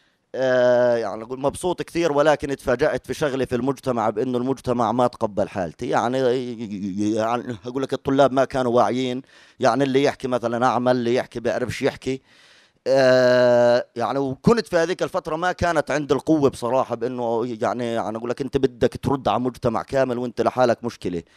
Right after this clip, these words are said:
إنه يعني بتسمع مسبتك في ذانك وبتسكت. يعني أحكي لك، لكن ق-،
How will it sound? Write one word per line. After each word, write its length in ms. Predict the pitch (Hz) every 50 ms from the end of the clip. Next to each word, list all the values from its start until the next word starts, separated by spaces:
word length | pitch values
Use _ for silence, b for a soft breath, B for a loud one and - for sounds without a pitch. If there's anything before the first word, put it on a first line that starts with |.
| b b b b b b b b b b b _ - - -
إنه 500 | 143 147 151 151 156 156 156 151 151 156
يعني 240 | 147 120 123 135 139
بتسمع 440 | - - 196 175 - 165 151 117 127
مسبتك 500 | 127 123 - 160 127 - - - - 110
في 80 | 101
ذانك 360 | 113 135 135 131 123 117 -
وبتسكت. 500 | 117 107 - - 117 - - - 127 - _ _ _ _ _ _ b b b b b b b b _ _ - 101 98 98 92 90 95 - 90 87 -
يعني 200 | 107 110 101 101
أحكي 140 | 104 - 143
لك، 100 | 123 143
لكن 300 | 147 160 165 139 160 151
ق-، 160 | - - 139